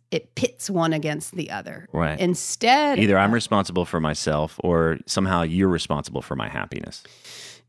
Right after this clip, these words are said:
Speaker 1: Yeah, or you're the obstacle to my happiness.
Speaker 2: Right.
Speaker 1: And those are people, you know, when I, when I have folks that <sighs> talk like that to me,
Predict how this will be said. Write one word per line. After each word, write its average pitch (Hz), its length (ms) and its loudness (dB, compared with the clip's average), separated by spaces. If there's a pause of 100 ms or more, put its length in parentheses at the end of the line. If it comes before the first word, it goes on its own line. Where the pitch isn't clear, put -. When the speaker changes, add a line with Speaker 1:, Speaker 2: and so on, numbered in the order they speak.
(200)
Speaker 1:
Yeah, 202 600 6
or 202 140 8
you're 196 240 8
the 175 140 4
obstacle 165 520 4
to 190 220 4
my 156 160 0
happiness. - 500 -6
Speaker 2:
Right. - 320 0
Speaker 1:
And 202 160 10
those 220 240 10
are 214 80 4
people, 180 400 -2
you 180 140 2
know, 165 120 0
when 165 160 0
I, 156 380 -4
when 170 240 2
I 175 120 6
have 165 220 4
folks - 640 -2
that 170 380 -4 (180)
<sighs> - 220 -14
talk 165 260 0
like 156 320 -6
that 160 320 4
to 170 120 -4
me, 151 420 -2